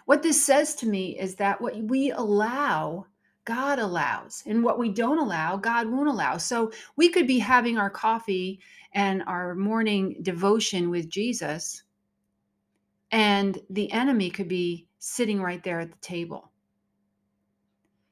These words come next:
We need to be very clear about the fact that we don't want him to be a part of anything, and we need to get rid of him, right? So we need to be paying attention to that and speaking against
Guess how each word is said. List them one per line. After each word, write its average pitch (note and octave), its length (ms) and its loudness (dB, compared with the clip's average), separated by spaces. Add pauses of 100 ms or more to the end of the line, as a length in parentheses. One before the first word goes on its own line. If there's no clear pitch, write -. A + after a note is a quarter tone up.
(680)
We C#4 160 8
need G4+ 220 6
to A#3 120 0
be G3+ 200 0
very G#3 360 0
clear G3+ 680 -2 (260)
about G#3+ 240 2
the G#3+ 80 -8
fact G3+ 300 -4
that A3+ 80 -6
we A3+ 100 -2
don't A3 160 -2
want G#3 200 0
him F3 380 -4 (1300)
to F#3+ 120 -10
be G3+ 100 4
a F#3+ 60 2
part F#3+ 240 -6
of F3 80 -6
anything, F#3+ 520 -4 (680)
and G3+ 100 -2
we A3 60 2
need G#3 180 0
to G3 80 -12
get F#3+ 160 -4
rid F3 140 -4
of D#3+ 100 -8
him, - 240 -14 (920)
right? G3+ 300 0
So A3 120 -4
we A3 80 2
need A#3 180 0
to C#4+ 80 -2
be A#3+ 140 0
paying G3+ 300 -4
attention G#3 440 -6
to F#3 120 -10
that D3+ 280 -6
and F#3 240 -6 (220)
speaking B3 800 0
against F#3+ 920 -4